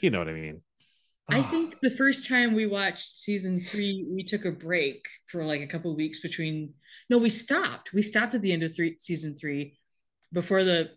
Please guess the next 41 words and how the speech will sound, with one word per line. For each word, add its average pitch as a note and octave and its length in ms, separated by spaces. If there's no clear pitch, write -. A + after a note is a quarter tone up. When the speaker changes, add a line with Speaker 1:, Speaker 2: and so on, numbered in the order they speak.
Speaker 2:
alleged F#3+ 420
bombing E3 300
had D#3 120
happened. F3 380
And D#3 140
so F3 100
I E3+ 100
just F3 180
kept - 120
referring E3 400
to D#3+ 140
it D3+ 140
as D#3+ 100
the D#3+ 80
alleged D3+ 400
bombing - 420
for E3+ 80
quite E3 140
Speaker 1:
Hmm. G3 60
Speaker 2:
some C#3+ 140
time - 200
'cause D#3 120
I D3 80
had D#3+ 120
not D#3+ 220
seen F#3 240
season G3 220
four. E4+ 200
Speaker 3:
Yeah, C3+ 140
because C3 380
they, B2 220
they B2+ 180
had C3 220
to A2+ 100
delay A2+ 300
the, A2+ 120
they A2+ 80
had G#2+ 140
filmed A3 260
the G#2+ 60
bombing, E2+ 500